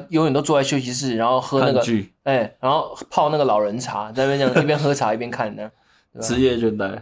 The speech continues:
Speaker 1: 对，职业倦怠。<laughs> 其实我还好，我还永远都记得，我笔试一百，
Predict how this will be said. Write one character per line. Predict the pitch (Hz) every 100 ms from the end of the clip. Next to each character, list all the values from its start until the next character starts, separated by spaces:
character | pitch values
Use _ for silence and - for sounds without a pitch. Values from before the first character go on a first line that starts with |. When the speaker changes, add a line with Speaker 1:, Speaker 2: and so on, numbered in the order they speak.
| -
Speaker 1:
对， | 123
职 | 120
业 | 127
倦 | 127 113
怠。 | 110 110 107 - - - - -
<laughs> | - - - _
其 | -
实 | 147
我 | 175
还 | 147 160
好， | 160 120 110
我 | 127
还 | 143
永 | 160
远 | 170
都 | 156
记 | 151
得， | 135
我 | 135 165 - 160
笔 | 143
试 | 135 190
一 | 175 170
百， | - 107